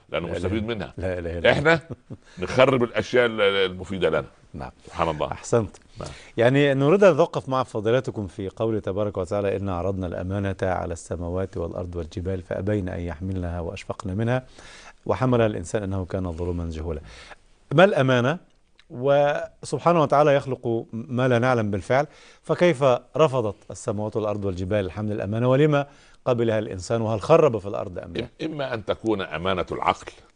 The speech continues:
Speaker 2: مم.
Speaker 1: أو أمانة التكليف. خلينا في العنوانين الكبيرين دول.
Speaker 2: جيد.
Speaker 1: طيب.
Speaker 2: نعم.
Speaker 1: أمانة العقل، لما يكون ال-، العقل موجود يحاسب الإنسان ع-، المميز ع-، على عقله.
Speaker 2: مم. تمام.
Speaker 1: أنت، أنت تعلم، فكيف تفعل هذا؟ أو قد علمت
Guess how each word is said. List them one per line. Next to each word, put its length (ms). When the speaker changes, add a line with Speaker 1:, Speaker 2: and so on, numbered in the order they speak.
Speaker 2:
مم. 100
Speaker 1:
أو 140
أمانة 320
التكليف. 600
خلينا 320
في 120
العنوانين 440
الكبيرين 480
دول. 220
Speaker 2:
جيد. 480
Speaker 1:
طيب. 140
Speaker 2:
نعم. 140
Speaker 1:
أمانة 300
العقل، 360
لما 200
يكون 240
ال-، 240
العقل 400
موجود 420
يحاسب 440
الإنسان 380
ع-، 300
المميز 920
ع-، 60
على 320
عقله. 380
Speaker 2:
مم. 200
تمام. 180
Speaker 1:
أنت، 140
أنت 160
تعلم، 420
فكيف 300
تفعل 340
هذا؟ 320
أو 60
قد 200
علمت 520